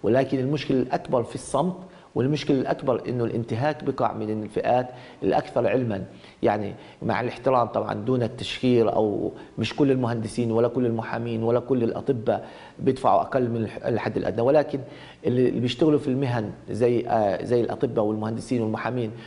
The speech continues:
وأصحاب الملابس، محلات الملابس، محلات التجارة، أكثرهم بيدفعوا لها أقل من ألف وأربعمية وخمسين شيكل، ناهيك عن إنها بتشتغل أكثر حقيقة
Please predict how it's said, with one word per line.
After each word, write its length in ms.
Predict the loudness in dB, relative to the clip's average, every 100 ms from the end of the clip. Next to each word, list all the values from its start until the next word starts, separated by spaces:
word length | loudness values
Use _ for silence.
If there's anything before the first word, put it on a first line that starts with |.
| -8
وأصحاب 400 | -4 -4 0 0
الملابس، 840 | 0 -2 0 2 4 2 -2 -6 -8
محلات 380 | -2 0 0 0
الملابس، 540 | 0 2 2 0 -4
محلات 560 | -6 -6 -2 0 0 -2
التجارة، 580 | -8 0 2 2 0 -6 -16 -20 -20 -6
أكثرهم 720 | -4 -2 2 2 2 -2 -4 -2
بيدفعوا 420 | 0 2 2 4
لها 160 | 2 0
أقل 180 | -2 -2
من 140 | -2
ألف 140 | -4 -2
وأربعمية 320 | -2 -2 -4
وخمسين 300 | -6 -6 -4
شيكل، 260 | 0 0 0 -6 -18 -20 -20 -20 -20 -20 -20 -20 -4
ناهيك 380 | 0 4 4 4
عن 140 | 0
إنها 220 | -2 -4 -4
بتشتغل 400 | -6 -6 -2 -2
أكثر 300 | -2 -2 -2
حقيقة 540 | -4 -4 -2 -2 -4